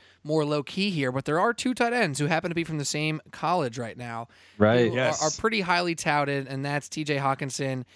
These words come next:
Speaker 1: and, uh, Noah Fant, both from Iowa.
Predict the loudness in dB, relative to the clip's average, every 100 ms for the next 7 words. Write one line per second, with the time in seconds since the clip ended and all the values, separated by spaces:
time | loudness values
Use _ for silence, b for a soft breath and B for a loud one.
0 | b b -6 -4 -2 -2 -2 0 0 0
1 | -4 -6 -6 -12 -18 -16 -2 0 2 0
2 | 0 0 2 2 2 2